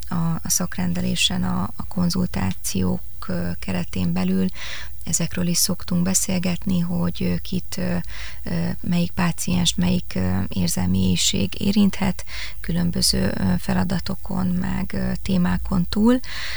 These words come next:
ö, hiszen megkülönböztethetünk több típusát is a, az érzelmi, ö, éhségeknek. Ingeréhség, kapcsolatéhség, szeretetéhség,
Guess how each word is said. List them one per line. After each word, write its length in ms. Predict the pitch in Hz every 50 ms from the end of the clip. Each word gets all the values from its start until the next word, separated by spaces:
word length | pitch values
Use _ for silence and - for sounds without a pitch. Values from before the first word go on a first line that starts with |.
| - - -
ö, 220 | - 175 175 175 175
hiszen 380 | 165 170 170 - - 180 175
megkülönböztethetünk 1200 | 175 175 170 - - 175 180 175 170 175 165 - - 185 170 - - 175 - - 190 180 175 -
több 180 | - 180 175 -
típusát 640 | - - - - 190 175 - - 185 190 175 - -
is 180 | 180 - -
a, 200 | 196 196 196 202 -
az 140 | 185 190 202
érzelmi, 760 | 190 185 180 - - 190 196 190 190 190 196 196 190 202 -
ö, 100 | - 180 175 -
éhségeknek. 920 | - - 190 196 - - - 220 202 202 190 180 - - 202 196 190 - - - - - - - - - - - - - - - - - - - - - - - - - - - -
Ingeréhség, 960 | 175 180 180 180 180 175 175 175 175 170 - - - 175 165 165 165 165 -
kapcsolatéhség, 1040 | - - - - - - 175 175 170 - - 175 170 170 170 - - - 170 165 160
szeretetéhség, 1200 | - - - 175 175 165 - 170 165 - - 165 165 160 - - - - 175 165 165 160 160